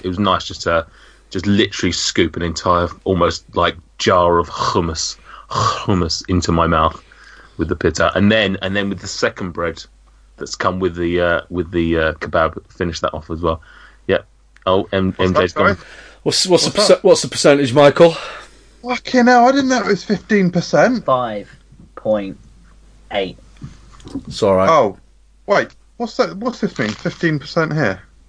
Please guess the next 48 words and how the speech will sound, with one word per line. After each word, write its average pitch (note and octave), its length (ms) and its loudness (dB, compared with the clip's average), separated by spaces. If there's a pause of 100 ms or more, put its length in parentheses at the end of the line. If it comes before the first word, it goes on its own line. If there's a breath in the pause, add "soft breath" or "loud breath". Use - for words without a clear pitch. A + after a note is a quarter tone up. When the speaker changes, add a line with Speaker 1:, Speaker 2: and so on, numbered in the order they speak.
(760 soft breath)
Speaker 2:
It's C3+ 120 -2
five D#3 260 -2
point C#3 200 0
eight, A2+ 300 0
but B2 120 0
it A#2+ 100 -2
says - 140 -4
Speaker 4:
Fifty, C#3 160 0
Speaker 2:
fifteen C#3 100 2
Speaker 4:
I B2+ 160 0
think - 120 2
Speaker 2:
there. C3+ 100 0
Speaker 4:
the G2+ 60 -2
drink D3+ 240 0
is A2 100 -6
maybe A2 260 0
fifteen A#2 400 -2
percent A2+ 300 -2
cherry. C3 360 0 (360)
Speaker 2:
Oh, C#3 400 4
I C3 40 4
was A#2 120 -2
gonna D#3 200 0
say, D#3 220 2
I A2+ 80 2
can't, - 240 -6
I'm D#3+ 80 0
not C#3+ 180 2 (120)
having - 240 4
fifteen C#3+ 120 -12 (400)
percent. A#2 400 -4
Speaker 1:
Which A2+ 180 0
is, A2 80 -2
Speaker 2:
Here A2+ 60 -4
we A2 60 -2
Speaker 1:
which G#2+ 120 4
Speaker 2:
go. A#2+ 40 2
Speaker 1:
is A2+ 80 0
the - 100 0
percentage G2+ 440 -2
that F#2+ 200 -4
Stuart - 200 -2
was F#2 120 -2
probably G2+ 260 0
after, G#2+ 260 -2
I E2 60 -4
would D#2+ 100 -6
imagine. F2 260 -6